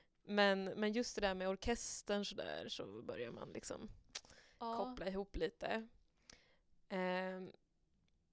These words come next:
Speaker 1: de använder väldigt så intressanta grejer. Det är de s-, nej, det är inte den här de säger det här med sin, "Vi har
Speaker 2: Nej.
Speaker 1: gjort det förr."
Speaker 2: Nej.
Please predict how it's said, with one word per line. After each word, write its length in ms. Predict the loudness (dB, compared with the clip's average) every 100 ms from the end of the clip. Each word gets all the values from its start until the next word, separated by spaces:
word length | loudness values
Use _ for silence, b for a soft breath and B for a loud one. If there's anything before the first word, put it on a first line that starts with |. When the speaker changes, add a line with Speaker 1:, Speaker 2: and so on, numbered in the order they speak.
| -6
Speaker 1:
de 300 | 6 6 8
använder 340 | 8 6 2
väldigt 200 | 2 2
så 60 | 2
intressanta 800 | 0 0 0 2 0 0 2 4
grejer. 320 | 4 6 6
Det 100 | 6
är 40 | 6
de 60 |
s-, 260 | 4 -2 -10 -16 _ _
nej, 200 | -4 0
det 60 | 2
är 40 |
inte 160 | 0 0
den 120 | -2
här 200 | 2 2
de 140 | 2 0
säger 580 | 2 2 4 4 2
det 80 | 0
här 140 | 0 0
med 160 | -2
sin, 440 | -6 -8 -8 -10 -12 _ _ _ _ _ -6
"Vi 100 | 4
har 80 | 6
Speaker 2:
Nej. 80 | 6
Speaker 1:
gjort 100 | 4
det 60 |
förr." 420 | -2 -2 -2 -2 -2
Speaker 2:
Nej. 420 | 0 2 2 0